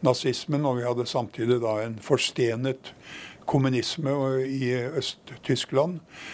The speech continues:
Eh, en av de viktige lederne i studentopprøret i Tyskland, Rudi Dutschke,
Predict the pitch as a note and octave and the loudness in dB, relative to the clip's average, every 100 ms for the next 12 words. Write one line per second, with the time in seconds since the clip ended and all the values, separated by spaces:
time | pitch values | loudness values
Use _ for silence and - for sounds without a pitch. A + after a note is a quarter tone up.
0 | - - - C3 B2 A#2 A#2+ A#2 A#2+ B2 | -16 -12 0 2 2 0 0 0 0 -2
1 | A#2+ B2 C3+ - - A#2+ B2 B2+ B2+ C3 | -4 -6 -8 -6 2 4 4 2 4 4
2 | A2 G#2+ B2 B2 A#2 - B2+ A2 - A#2 | 2 0 -2 -4 -6 0 0 0 -4 -2
3 | C3 A#2+ A#2+ B2+ A#2+ A#2+ - A2 - C#3+ | 0 2 2 0 0 -4 -4 -6 -2 2
4 | C3 A#2 A#2 B2 A#2+ A2+ - - C3+ | 4 4 2 0 -2 -4 -2 0 0